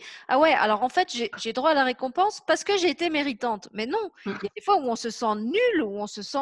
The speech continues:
Speaker 1: euh, plus, plus bas que terre, euh, euh, où on a l'impression d'avoir foiré sa journée. Et c'est là qu'on a le, enfin, moi, dans mon cas, c'est là que j'ai le plus besoin de réconfort, c'est là que j'ai le plus besoin du carré de chocolat, du bain moussant, de la bougie.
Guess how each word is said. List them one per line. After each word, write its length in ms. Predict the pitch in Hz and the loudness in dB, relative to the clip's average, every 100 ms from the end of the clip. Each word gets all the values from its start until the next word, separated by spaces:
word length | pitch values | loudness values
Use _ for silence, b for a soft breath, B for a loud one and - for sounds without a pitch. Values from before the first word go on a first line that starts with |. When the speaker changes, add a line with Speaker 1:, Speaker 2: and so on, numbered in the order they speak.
| 262 | 0
Speaker 1:
euh, 140 | 190 185 | -2 -4
plus, 280 | - 190 185 170 | -12 -18 -16 -18
plus 160 | - | -20
bas 220 | 170 175 285 | -4 0 0
que 140 | - | 0
terre, 400 | 214 247 277 277 | -2 0 2 2
euh, 120 | 202 170 B B B 185 | -2 -4 B B B -2
euh, 180 | 175 | 0
où 60 | 160 | 0
on 100 | 196 | -2
a 60 | 196 | -2
l'impression 260 | 214 - | -4 -2
d'avoir 260 | 254 190 - | 0 0 0
foiré 340 | - 302 302 | 2 2 2
sa 180 | 285 233 | 0 0
journée. 280 | 214 214 359 480 | 0 -2 0 0
Et 60 | - | -4
c'est 180 | - 247 | -4 0
là 140 | 320 466 - | 2 2 0
qu'on 100 | 240 | -2
a 80 | |
le, 140 | 226 254 - | -2 -4 -4
enfin, 120 | 202 | -4
moi, 220 | 185 247 | 0 0
dans 120 | 311 208 | 2 -2
mon 140 | 196 | -4
cas, 180 | - 311 - B B | 0 -2 -2 B B
c'est 140 | - | -2
là 160 | 214 330 | 2 2
que 100 | - | 2
j'ai 140 | 233 | -2
le 80 | 214 | -2
plus 260 | 190 381 381 | -2 -4 -2
besoin 300 | 262 269 254 | -4 0 0
de 60 | |
réconfort, 500 | 220 202 190 190 359 | 0 -2 -6 -2 -2
c'est 120 | - 240 | 0 -2
là 100 | 262 | -2
que 60 | |
j'ai 80 | 247 | -2
le 80 | 226 | -6
plus 320 | - 403 359 | 0 0 0
besoin 280 | 254 233 254 | -4 -4 -4
du 140 | 226 | -4
carré 260 | - 226 - | -2 -4 -4
de 80 | - | -10
chocolat, 480 | - 190 226 247 381 - B B | -10 -2 0 2 2 -2 B B
du 120 | 330 | 2
bain 180 | 311 302 | 4 4
moussant, 380 | 254 - 294 381 466 - | 0 0 4 4 4 2
de 60 | |
la 120 | 381 269 | 2 2
bougie. 340 | 262 262 339 | -2 0 2